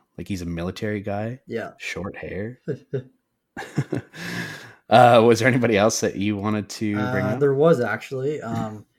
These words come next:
Speaker 2: speaking of the, the credits, like, one of the last names was Christina Applegate.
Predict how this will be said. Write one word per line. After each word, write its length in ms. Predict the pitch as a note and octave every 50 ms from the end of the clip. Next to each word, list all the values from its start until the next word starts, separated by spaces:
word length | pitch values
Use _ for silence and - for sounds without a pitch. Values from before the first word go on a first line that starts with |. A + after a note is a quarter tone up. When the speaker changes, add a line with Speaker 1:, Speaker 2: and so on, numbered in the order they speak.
| _ _ _ _
Speaker 2:
speaking 340 | _ - - - F3 F3 F#3+
of 140 | F3+ E3 D3+
the, 100 | D3+ D3
the 160 | D3 B2+ C3
credits, 480 | - - - D3 C3+ C#3+ D#3+ D#3+ - - C#3
like, 140 | C3+ D3+ C3
one 140 | C3+ C#3+ D3+
of 60 | D3+
the 100 | D3 C3+
last 320 | B2 A#2+ A#2+ B2 C3 C3 -
names 200 | D#3 D3 B2+ A#2
was 140 | B2+ A#2+ -
Christina 500 | - - B2+ - - C#3+ C3 B2+ B2+ - -
Applegate. 640 | A2 A#2 - - C#3+ C3 B2+ C#3 D3 D#3+ - -